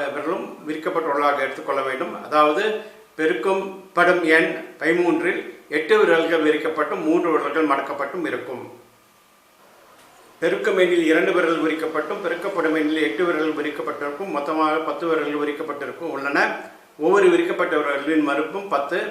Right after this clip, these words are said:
மொத்த மதிப்பு நூறு. பெருக்கும் எண்ணில் மூன்று விரல்கள் மடக்கப்பட்டும், பெருக்கப்படும் எண்ணில் மூன்று விரல்கள் மடக்கப்பட்டும் உள்ளன.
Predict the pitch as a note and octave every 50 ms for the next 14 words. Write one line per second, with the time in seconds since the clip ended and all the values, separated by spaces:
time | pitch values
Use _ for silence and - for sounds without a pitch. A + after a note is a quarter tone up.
0 | - - - C3+ D3 D3 - F#3 E3+ E3 E3 E3 E3 E3 D#3+ D3 C#3 C#3+ D3 D3+
1 | D3+ - G3+ G3+ F#3+ D#3+ D3 C#3 C3+ C3 C3+ B2+ B2+ - - - - - - _
2 | _ _ - D3+ F3 F3+ - G#3 F#3+ F3 D#3+ D#3 D#3 D3 D3 C#3+ D#3 F3+ F#3 F#3+
3 | F#3 E3 D#3+ D#3 D#3 D3 D3 D3 C#3+ C#3 C#3 D3 - C#3 C#3 - - G3+ G3+ G3+
4 | - - D3+ D#3 D#3+ F3+ E3 E3+ D#3 D3+ D3 C#3+ C#3 C#3 C#3 C3 B2+ D3 D#3 E3
5 | E3 E3 D#3 D3+ C#3+ C#3 C#3 C#3 C3+ C3 B2 - - C#3+ C#3+ C#3+ - G3 G#3+ -
6 | - - - C3+ C3+ C#3 C#3 D3+ F#3 A3 A3